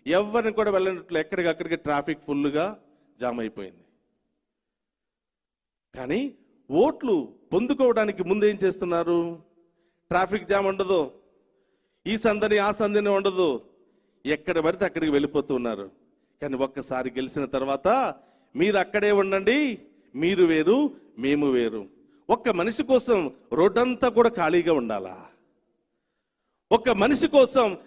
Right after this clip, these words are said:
ముందు ఇరవై వెహికల్, వెనకాల ఇరవై వెహికల్ ఉండాలా? ఒక్క మనిషి కోసం ఒకే నెంబర్తో ఇరవై ముప్పై కార్లు ఉండాలా? ఇది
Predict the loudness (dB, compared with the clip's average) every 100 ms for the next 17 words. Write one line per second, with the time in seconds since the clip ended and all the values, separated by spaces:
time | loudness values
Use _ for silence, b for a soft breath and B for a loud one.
0 | _ 0 2 4 4 4 4 4 2 2
1 | 0 0 2 2 4 2 2 2 4 4
2 | 4 4 4 4 2 2 4 4 4 0
3 | -2 -8 -14 _ _ _ _ _ _ 0
4 | 4 2 4 2 4 6 6 6 2 0
5 | 2 4 6 4 4 4 4 4 4 4
6 | 6 6 4 4 2 4 4 6 6 4
7 | 4 0 -2 -8 -14 -20 _ _ _ _
8 | _ _ _ _ _ _ _ _ _ _
9 | _ _ -6 -4 -4 -6